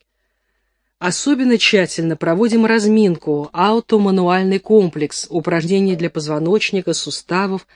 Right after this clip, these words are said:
дыхательную медитативную гимнастику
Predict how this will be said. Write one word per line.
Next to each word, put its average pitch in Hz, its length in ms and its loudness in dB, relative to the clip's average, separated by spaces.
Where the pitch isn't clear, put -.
дыхательную 190 680 0
медитативную 175 680 0
гимнастику 175 840 -2